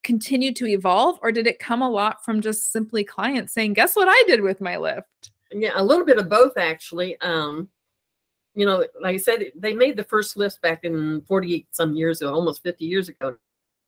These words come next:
Speaker 2: And it was a project through Purdue University's engineering, ag and engineering, that they wanted to have a farmer out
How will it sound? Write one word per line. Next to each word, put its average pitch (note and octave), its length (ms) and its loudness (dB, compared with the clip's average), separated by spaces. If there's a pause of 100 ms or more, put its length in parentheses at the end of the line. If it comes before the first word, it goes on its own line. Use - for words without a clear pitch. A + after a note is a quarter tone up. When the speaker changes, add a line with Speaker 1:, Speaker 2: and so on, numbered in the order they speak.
(200)
Speaker 2:
And E3 180 2
it D#3 140 4
was E3+ 160 4
a F3 80 4
project G#3 560 2
through G3+ 460 0
Purdue G3+ 220 2
University's F3 760 -2
engineering, E3 640 0
ag E3 160 2
and D#3+ 100 0
engineering, D#3 640 -4 (420)
that D#3+ 220 0 (140)
they E3+ 100 2
wanted E3 360 0
to E3+ 200 0
have F3 220 0
a - 20 -12
farmer F#3 380 -2
out F3 240 -4